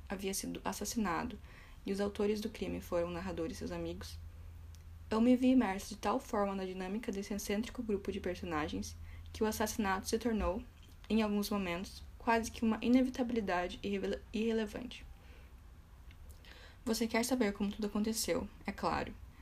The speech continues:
e o porquê deles terem matado Bunny. Mas, acima de tudo, espero uma justificativa, a exposição inevitável de um fato que justifique o ato, anule-o de sua perversidade.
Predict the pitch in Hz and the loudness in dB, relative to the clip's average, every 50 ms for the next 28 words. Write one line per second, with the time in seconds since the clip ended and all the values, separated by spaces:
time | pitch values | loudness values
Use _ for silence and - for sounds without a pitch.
0 | - - - 185 202 208 - 226 208 214 - - 220 208 226 226 226 - - 196 | -12 -8 -4 -2 -2 0 0 0 0 0 0 0 2 2 2 0 0 -2 -2 -2
1 | 196 196 202 208 - 196 185 196 190 185 156 143 - - 202 - - - - - | 0 0 -2 -2 -2 -2 -2 -2 0 0 0 0 0 -4 -6 -8 -10 -14 -16 -16
2 | - - - - - - - 196 190 202 220 226 - - - - - - 202 202 | -16 -16 -16 -14 -8 -4 0 2 2 2 2 0 -2 -6 -8 -8 -8 -6 -4 -4
3 | - - 226 226 240 247 247 - - 202 180 185 208 208 - - - - 220 - | 0 2 4 4 4 4 2 2 0 0 0 0 -2 -6 -6 -10 -10 -6 -6 -4
4 | - - 202 196 196 202 208 214 226 247 - - - - - 240 247 - - 170 | -2 0 2 2 2 2 2 2 2 0 0 -4 -6 -2 -2 -2 -2 0 -2 -2
5 | 160 - - - - - - - - - - - - - - - - 202 208 214 | -2 -2 -4 -6 -10 -12 -16 -16 -16 -16 -16 -16 -16 -16 -4 2 4 4 4 4
6 | - - - 220 208 202 - - - 208 208 - - 233 233 247 254 254 269 - | 2 0 0 2 2 2 2 2 2 2 2 2 4 6 8 8 6 6 4 0
7 | - 220 190 190 190 220 220 247 247 - 226 220 220 - - 214 196 202 - - | 2 4 4 4 4 0 -2 -2 0 0 2 2 0 0 -2 -2 -2 -2 -4 -6
8 | - - 220 208 208 202 - - - - 190 190 - - 208 185 151 - - - | -8 -4 -2 -2 -2 -2 -2 -4 -6 -6 -6 -4 -2 0 2 4 4 2 2 -2
9 | - - - - - - - - - - 208 208 208 208 214 220 240 240 240 247 | -8 -10 -10 -10 -12 -12 -10 -10 -4 2 2 4 4 6 4 4 4 4 4 2
10 | 240 233 208 214 - - 214 202 - - 208 202 196 220 - - - 190 160 156 | 2 2 -2 -4 -2 -2 -4 -2 0 0 0 2 0 0 -2 -2 0 0 0 0
11 | 247 247 - - | 0 -2 -6 -8